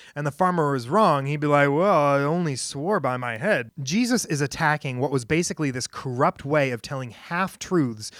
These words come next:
or outright lies to make people believe them, which is manipulation. But Jesus wants our relationships to be honest, simple, and truthful. He says that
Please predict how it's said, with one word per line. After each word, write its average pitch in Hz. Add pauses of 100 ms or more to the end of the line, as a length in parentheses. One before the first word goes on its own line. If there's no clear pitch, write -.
(160)
or 208 (200)
outright 160
lies 131 (140)
to -
make 160
people 165
believe 139
them, 107
which 143 (100)
is 160 (120)
manipulation. 143 (920)
But 165
Jesus 220
wants 202
our 190
relationships 165
to 147
be 147 (120)
honest, 196
simple, 180
and 131
truthful. 135 (220)
He 254
says 226
that 202